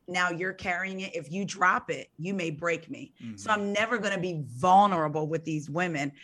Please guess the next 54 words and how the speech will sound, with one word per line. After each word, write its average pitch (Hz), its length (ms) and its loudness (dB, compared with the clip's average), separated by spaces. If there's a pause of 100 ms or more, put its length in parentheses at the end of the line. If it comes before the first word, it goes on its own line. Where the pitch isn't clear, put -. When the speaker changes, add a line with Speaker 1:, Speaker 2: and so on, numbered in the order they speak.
(160)
Speaker 1:
when 185 140 -2
I've 180 180 2
seen 196 360 -2
what 170 140 -2
they're 170 120 2
capable 165 480 0
of 151 140 -6
doing. 180 480 2 (120)
Speaker 2:
Yeah, 180 400 10
and 156 160 10
just 170 160 8
to 170 60 4
be 156 120 8
clear, 147 340 6
I 147 260 12
totally 143 340 10
agree 120 240 6
with 131 160 6
you. 143 180 10
And 139 140 6
I 135 100 10
also 135 240 8
wanna 120 240 8 (140)
make 123 240 4
sure 123 160 0
I'm 113 220 2
being 117 200 4
clear. 113 440 2 (120)
W-, 135 320 -4
when 147 260 8
I 151 180 10
was 151 140 8
saying 131 260 6
transparent, 120 640 4
I 147 80 10
actually 151 280 10
didn't 123 260 4
mean, 123 300 8
like, 110 380 4 (100)
she's - 520 4 (260)
being 135 280 8
transparent. 123 880 6
Speaker 1:
Oh, - 20 6
no, 349 140 8
no, 349 80 6
no, 180 100 12
Speaker 2:
Oh, 185 80 12
Speaker 1:
I 165 60 8
Speaker 2:
you 175 60 10
Speaker 1:
know, 170 60 10
Speaker 2:
got 147 180 12
Speaker 1:
yeah. 131 180 8
Speaker 2:
that. 139 60 6
Okay. 147 140 10